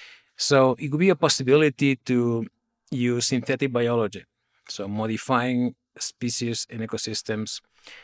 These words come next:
But th-, that's not an arbitrary decision. It's something that we have a whole theoretical framework to think how to do this in such a way that the engineering we do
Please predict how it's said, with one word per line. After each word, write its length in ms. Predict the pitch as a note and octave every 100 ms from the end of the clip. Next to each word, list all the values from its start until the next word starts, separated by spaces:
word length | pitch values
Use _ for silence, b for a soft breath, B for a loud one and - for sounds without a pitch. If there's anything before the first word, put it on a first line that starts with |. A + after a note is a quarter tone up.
| B
But 120 | - C#3
th-, 140 | D3
that's 260 | C3+ C#3+ D#3
not 140 | C#3+
an 80 | C3+
arbitrary 500 | C3 B2 - B2 A#2+
decision. 540 | A2 G#2+ A2+ - F#2
It's 100 | G2
something 300 | - G2+ G#2
that 160 | G2+ G2+ -
we 100 | G#2
have 200 | G#2 G2 _ _ _ _ -
a 100 | A2+
whole 400 | B2 A#2 A2 A2
theoretical 420 | A2+ G2+ G2+ F#2+
framework 400 | - G2 F2+ -
to 80 | -
think 260 | - G2+ F2+ _ _
how 320 | - A#2+ G2
to 120 | F#2+
do 140 | F2 F#2
this 260 | F2 - - b b b b b b -
in 80 | A#2+
such 300 | C#3 C3 C3
a 80 |
way 240 | A#2+ B2 A#2+
that 340 | A#2+ A#2 A2+ _ _
the 200 | - C3
engineering 520 | E3 F3+ E3+ D3+ C#3 B2+
we 100 | B2+
do 260 | D#3 F3